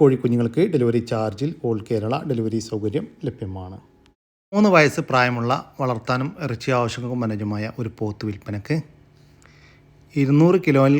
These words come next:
കുറയാതെ ഇറച്ചി തൂക്കമുണ്ടാകുമെന്ന് പാർട്ടി പ്രതീക്ഷിക്കുന്നു. ഇതിൻ്റെ ഉദ്ദേശിക്കുന്ന വില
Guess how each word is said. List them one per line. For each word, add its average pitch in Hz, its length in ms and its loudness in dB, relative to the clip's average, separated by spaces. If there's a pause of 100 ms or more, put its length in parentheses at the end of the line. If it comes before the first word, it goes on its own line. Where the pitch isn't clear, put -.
(140)
കുറയാതെ 127 460 2 (180)
ഇറച്ചി 110 260 -8
തൂക്കമുണ്ടാകുമെന്ന് 110 720 -2 (100)
പാർട്ടി 104 300 -6
പ്രതീക്ഷിക്കുന്നു. 113 500 -6 (2500)
ഇതിൻ്റെ 113 280 -2
ഉദ്ദേശിക്കുന്ന 117 360 -2
വില 113 100 -2